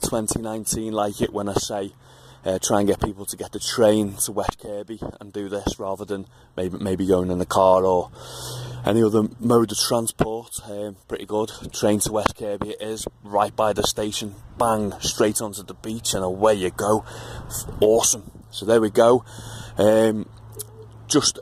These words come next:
I always check, uh, the football gossip page on, uh, the B B C website every day. I'm a big football fan, and I scrolled down today right to the bottom,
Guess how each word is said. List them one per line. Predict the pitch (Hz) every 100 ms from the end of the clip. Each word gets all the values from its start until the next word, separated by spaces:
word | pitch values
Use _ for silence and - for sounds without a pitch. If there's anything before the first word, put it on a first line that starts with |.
| -
I | 131
always | 147 139 123
check, | - - 135 123 - - - - -
uh, | - 104
the | 113
football | - 120 - 120 117 104 -
gossip | 123 - 123 -
page | - 101 101 127 - - 113
on, | 104
uh, | 101 95
the | 104
B | 110 104
B |
C | 104 113
website | 101 98 - 107 104
every | 101 104
day. | 104 104
I'm | 107
a |
big | 101 92
football | - 98 - 95
fan, | 92 90 87 - - -
and | -
I | -
scrolled | - - - 113 120 - 131 -
down | 127 127 127
today | - 117 98 90
right | 85 98 123 143
to | 190
the | 170 85
bottom, | - - - - 104